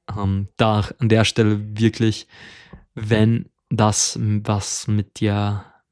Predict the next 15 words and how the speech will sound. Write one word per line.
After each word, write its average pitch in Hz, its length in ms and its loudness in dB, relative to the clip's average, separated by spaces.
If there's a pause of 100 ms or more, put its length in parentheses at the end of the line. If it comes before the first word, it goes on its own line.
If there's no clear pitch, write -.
macht, 110 840 -2 (920)
nimm 117 180 4
nur 110 160 6
die 101 140 0
Zeit, 113 640 -8 (240)
gib - 160 -10
dir - 100 -12
die 107 140 -4
Ruhe, 123 840 2 (240)
leg 104 160 -2
jetzt - 160 -6
einfach 104 220 -2
mal 101 460 -2
alles 101 480 -4 (240)
weg 113 680 -4